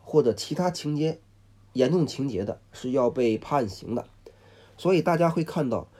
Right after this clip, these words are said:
像未经国家批准自己私下发行股票的行为，实际上是犯罪行为。很多老百姓可能不知道，还买这样的一些票券，还觉得自己会发财，实际上是一种违法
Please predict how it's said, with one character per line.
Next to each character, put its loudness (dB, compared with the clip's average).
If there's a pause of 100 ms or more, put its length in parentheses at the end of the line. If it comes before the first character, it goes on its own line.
(140)
像 0
未 6
经 0
国 0
家 4
批 -4
准 0
自 -10
己 -2
私 -8
下 -2
发 0
行 -4
股 -12
票 -4
的 -6
行 -12
为， -10 (320)
实 -6
际 -2
上 0
是 -10
犯 -4
罪 -2
行 -10
为。 -16
很 -6
多 4
老 4
百 4
姓 -2
可 -8
能 -4
不 -6
知 -4
道， -8 (240)
还 -8
买 0
这 -2
样 2
的 -2
一 -4
些 -4 (720)
票 0
券， -8 (640)
还 -2
觉 2
得 2
自 -6
己 -6
会 -4
发 -2
财， -6 (160)
实 -8
际 2
上 2
是 -4
一 -2
种 0
违 -2
法 -8